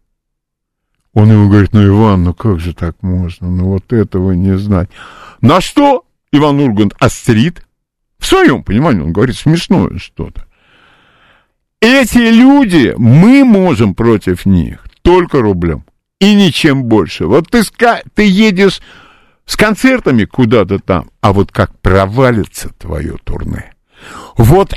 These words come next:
это и самый ответ. Власть запретит. Подождите, а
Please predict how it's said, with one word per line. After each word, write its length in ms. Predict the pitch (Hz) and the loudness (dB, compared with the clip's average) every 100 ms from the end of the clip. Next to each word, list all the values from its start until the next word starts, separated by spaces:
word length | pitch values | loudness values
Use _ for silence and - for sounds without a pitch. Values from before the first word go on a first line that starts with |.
| - | -4
это 520 | 226 233 226 - 123 | 0 2 2 0 -2
и 320 | 110 - 131 | -2 0 0
самый 760 | 117 - 147 147 170 170 170 - | 0 0 0 2 0 0 -2 -2
ответ. 600 | 127 117 - 113 107 90 - - _ _ - | -2 -2 -2 0 2 2 -4 -20 _ _ -12
Власть 580 | 87 98 131 165 202 156 | -2 2 4 4 2 0
запретит. 1160 | 131 185 151 175 180 170 - - 247 262 - - _ _ _ _ _ _ _ | -2 -2 0 -2 -2 -4 -8 -2 0 0 -4 -20 _ _ _ _ _ _ _
Подождите, 480 | - 123 127 117 - - _ _ - | -2 0 0 -2 -6 -16 _ _ -2
а 280 | 104 110 | 2 2